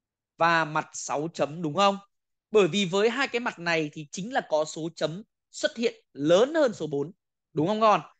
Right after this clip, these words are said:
Vậy trong trường hợp này số lần sự kiện A xảy ra thuận lợi đấy, các cái kết quả thuận lợi có thể xảy ra ấy, chính là có mười lần xuất hiện mặt năm chấm cộng với mười lăm lần xuất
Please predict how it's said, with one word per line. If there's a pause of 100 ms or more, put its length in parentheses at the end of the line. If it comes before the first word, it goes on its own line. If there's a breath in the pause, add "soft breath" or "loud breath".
(380)
Vậy
trong
trường
hợp
này
số
lần
sự
kiện
A
xảy
ra
thuận
lợi
đấy, (240)
các (100)
cái
kết
quả
thuận
lợi
có
thể
xảy
ra
ấy, (560)
chính
là
có
mười
lần (200)
xuất (200)
hiện (340)
mặt (120)
năm
chấm (760)
cộng (120)
với (260)
mười
lăm
lần
xuất